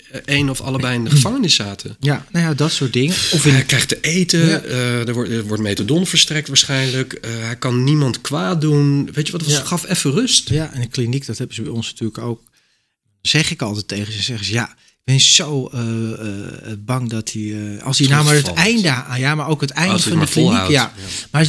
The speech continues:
Speaker 2: mensen denken er ook vaak van, toch, en dat zeg ik altijd bij de eerste sessie al gelijk van, "Ja, maar als je nou in die kliniek zit, hebben ze toch het idee, dan komt het wel goed."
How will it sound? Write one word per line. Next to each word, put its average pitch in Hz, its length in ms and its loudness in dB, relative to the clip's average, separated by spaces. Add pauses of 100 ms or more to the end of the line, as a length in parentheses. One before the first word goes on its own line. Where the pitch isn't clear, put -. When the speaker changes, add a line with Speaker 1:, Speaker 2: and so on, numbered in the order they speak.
Speaker 2:
mensen 160 320 4
denken 156 280 2
er 139 80 -6
ook 190 180 -2
vaak 135 340 -2
van, 127 420 -4 (600)
toch, 139 180 -4
en - 60 -8
dat 120 120 -2
zeg - 240 -2
ik - 100 -12
altijd 113 300 -6
bij 107 100 -8
de 107 60 -6
eerste 104 260 -4
sessie - 380 -4
al 92 140 -8
gelijk 101 340 -8
van, 101 380 -8
"Ja, 110 160 -4
maar 127 100 -2
als 127 100 -2
je 135 60 -4
nou 117 120 -2
in 117 60 0
die 110 100 -2
kliniek 120 380 -2
zit, 143 360 0 (360)
hebben 123 220 -2
ze 110 60 -2
toch 151 180 -2
het - 100 -14
idee, 127 220 -2
dan 131 220 -4
komt 160 200 -12
het 131 140 -10
wel 110 140 -8
goed." 123 260 -6